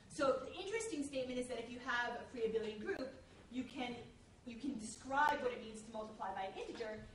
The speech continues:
in a way that gives you the module axioms. And if you write out what this is, then you take your module element, you take your element of your abelian group, and you have to say what it means to multiply by the integer n.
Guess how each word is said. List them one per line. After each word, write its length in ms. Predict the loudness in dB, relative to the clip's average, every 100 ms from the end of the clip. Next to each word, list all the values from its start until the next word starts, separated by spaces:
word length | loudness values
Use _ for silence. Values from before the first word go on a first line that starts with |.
| -6
in 120 | 0
a 40 | 4
way 120 | 4
that 100 | 2 -4
gives 160 | -6
you 80 | -6
the 80 | -4
module 280 | -6 -6 -10
axioms. 520 | -12 -14 -16 -16 -18 -20 -20 -6
And 160 | -2 -2
if 120 | -2
you 80 | -2 2
write 200 | 4 6
out 160 | 2
what 120 | 0 -4
this 80 | -4
is, 120 | -4 -4
then 80 | -4
you 80 | -4
take 240 | -4 -2
your 100 | 0
module 300 | 0 0 0 -2
element, 440 | -2 -4 -8 -12 -12
you 80 | -4
take 200 | -2 4
your 80 |
element 200 | 4 4
of 160 | 0 -4
your 80 | -4 -2
abelian 280 | -2 -2
group, 200 | -2 -4 -6 -10 -18 -20 0
and 100 | 4
you 40 |
have 120 | 4 2
to 80 | 10
say 80 | 10
what 80 | 10
it 80 | -2
means 240 | -4 -4
to 80 | -4
multiply 440 | -6 -6 -4 -2 -2
by 120 | -4
the 80 | -8
integer 240 | -10 -10
n. 240 | -10 -10